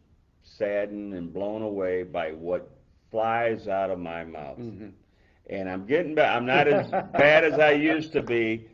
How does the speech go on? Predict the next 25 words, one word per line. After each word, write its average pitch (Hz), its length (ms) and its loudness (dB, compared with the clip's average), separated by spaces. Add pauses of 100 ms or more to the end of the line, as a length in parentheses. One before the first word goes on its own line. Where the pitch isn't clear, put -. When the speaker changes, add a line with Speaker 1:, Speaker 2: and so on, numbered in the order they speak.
Speaker 1:
I'm 101 160 -4
not 120 260 2 (560)
as 104 260 0
good 131 220 4
as 123 100 0
I 120 140 4
Speaker 2:
Right. 117 60 2
Speaker 1:
wanna 120 260 2
be. 87 340 -8
Speaker 2:
Right. 120 260 -8 (100)
Speaker 1:
But 113 200 4
I'm 110 160 0
getting 107 260 0
better. 98 400 0 (160)
Speaker 2:
Right. 113 240 -6 (100)
Speaker 1:
So 90 600 0
we're 123 140 2
all 139 300 8
in 131 120 -2
the 123 100 -2
same 117 360 -4
boat 104 280 -2
together, 90 420 -4
Speaker 2:
Yeah. - 140 -4
Speaker 1:
folks. 80 280 -6